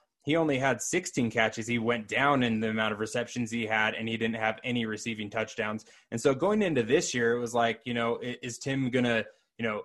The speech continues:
find his place with the Broncos? And then, you know, they had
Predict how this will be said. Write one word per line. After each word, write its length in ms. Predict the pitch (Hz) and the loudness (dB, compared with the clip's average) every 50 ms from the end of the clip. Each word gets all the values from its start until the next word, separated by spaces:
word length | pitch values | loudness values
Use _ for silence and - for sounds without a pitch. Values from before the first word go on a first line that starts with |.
| - | -10
find 340 | - - - 127 135 135 123 | -8 -2 0 0 2 2 2
his 180 | 127 131 120 - | 0 0 -2 -4
place 480 | - - - 131 127 131 127 123 - | -6 -8 -4 -2 -2 0 -2 -2 -4
with 160 | - 123 117 - | -6 -8 -6 -6
the 80 | 127 | -4
Broncos? 720 | 110 123 123 123 123 123 120 - 127 123 123 123 123 120 - - | -2 2 4 4 4 4 4 4 4 4 4 4 2 0 -4 -6
And 140 | 135 127 135 | -4 -2 0
then, 240 | 139 131 127 113 110 _ _ _ _ _ _ _ - | 0 0 0 0 -2 _ _ _ _ _ _ _ -6
you 80 | 127 | -4
know, 140 | 120 117 113 | -2 -2 0
they 200 | 110 113 - 131 | 2 4 4 4
had 240 | 135 143 139 127 120 | 6 6 4 4 4